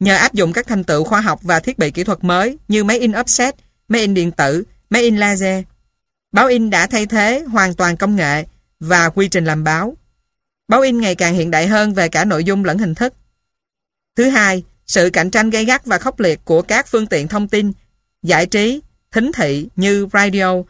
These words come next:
T V, phim ảnh, mạng internet đã làm báo in bị thu hẹp quy mô và phạm vi ảnh hưởng.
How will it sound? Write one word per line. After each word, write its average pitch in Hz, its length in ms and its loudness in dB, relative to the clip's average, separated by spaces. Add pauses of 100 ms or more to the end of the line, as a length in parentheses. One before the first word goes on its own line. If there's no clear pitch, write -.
(560)
T - 60 0 (160)
V, 208 40 2 (540)
phim 214 180 0
ảnh, 165 300 -2 (220)
mạng 165 200 -2
internet 196 480 -2 (440)
đã 196 120 2
làm 220 180 0
báo 196 120 2
in 233 240 0
bị 156 120 0
thu 202 160 0
hẹp 180 280 -2
quy 202 120 0
mô 196 280 0
và 170 240 0
phạm 156 200 -6
vi 170 120 -2
ảnh 160 160 -2
hưởng. 165 280 -2